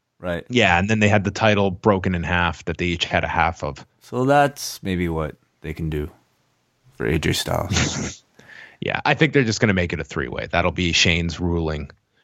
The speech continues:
Speaker 2: and he's gonna be the ref, or Brian's gonna be the ref, or we're gonna have five
Speaker 1: Mm-hmm.
Speaker 2: referees. I mean, it's so much. It's a, it,
Speaker 1: They're,
Speaker 2: it's
Speaker 1: they're,
Speaker 2: just
Speaker 1: they're
Speaker 2: like
Speaker 1: dancing around like a, a,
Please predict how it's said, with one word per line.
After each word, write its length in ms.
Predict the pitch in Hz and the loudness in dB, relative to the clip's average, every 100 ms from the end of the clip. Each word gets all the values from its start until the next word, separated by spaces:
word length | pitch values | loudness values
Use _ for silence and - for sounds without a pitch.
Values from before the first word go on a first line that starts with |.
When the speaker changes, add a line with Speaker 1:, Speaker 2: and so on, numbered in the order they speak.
| _ | _
Speaker 2:
and 480 | 90 90 82 82 - - _ _ _ _ - | 0 2 2 -4 -8 -14 _ _ _ _ -4
he's 280 | 123 107 87 | 2 2 4
gonna 180 | 104 | 2
be 100 | 90 | 2
the 100 | 87 | 0
ref, 440 | 80 85 82 82 87 | 2 4 4 2 -2
or 40 | |
Brian's 440 | - 95 92 90 - | 0 2 2 0 2
gonna 160 | 98 | 2
be 80 | 90 | 2
the 100 | 85 | 2
ref, 520 | 82 87 85 82 - | 2 4 4 2 0
or 120 | 65 67 | -8 -6
we're 140 | 71 | -4
gonna 120 | 82 78 | -2 -4
have 140 | 73 | -2
five 440 | - 87 85 - _ _ _ _ - - | 2 2 2 -2 _ _ _ _ -20 -14
Speaker 1:
Mm-hmm. 80 | 104 | -2
Speaker 2:
referees. 800 | 95 87 87 87 85 85 - - - _ - - - | 2 2 0 0 0 0 -4 -6 -12 _ -20 -16 -2
I 80 | 127 | 2
mean, 140 | 131 | 2
it's 140 | 156 - | 2 0
so 160 | 175 170 | 0 2
much. 240 | 151 139 | 2 2
It's 140 | 131 147 | 2 2
a, 60 | |
it, 340 | 131 160 - _ - - _ _ _ _ _ _ _ | 0 -2 -4 _ -20 -20 _ _ _ _ _ _ _
Speaker 1:
They're, 180 | 139 180 | 2 4
Speaker 2:
it's 120 | 180 | 4
Speaker 1:
they're, 100 | 208 | 4
Speaker 2:
just 100 | 202 | 4
Speaker 1:
they're 160 | 202 208 | 2 2
Speaker 2:
like 80 | 143 | 4
Speaker 1:
dancing 380 | 147 160 180 143 | 4 4 4 6
around 400 | 113 113 131 117 | 6 6 6 4
like 220 | 107 - | 4 2
a, 120 | |
a, 20 | 98 | 0